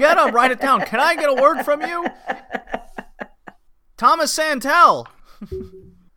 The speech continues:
Speaker 2: Exactly. What the hell?
Speaker 1: Where were you on the night of the thirteenth? Were you training for this fight? <laughs>
Speaker 2: <laughs>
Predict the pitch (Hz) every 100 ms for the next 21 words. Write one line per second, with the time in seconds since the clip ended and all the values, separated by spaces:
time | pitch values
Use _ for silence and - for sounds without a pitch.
0 | _ _ 220 202 240 240 392 - 208 185
1 | 180 214 240 311 302 381 339 214 190 -
2 | 262 330 311 320 302 277 247 302 330 285
3 | - 320 339 - 370 359 - 240 330 320
4 | 339 - 302 381 359 320 359 - 294 370
5 | - - 165 _ _ _ - 208 - 185
6 | 262 269 226 294 226 269 226 254 233 -
7 | 262 - 247 - 240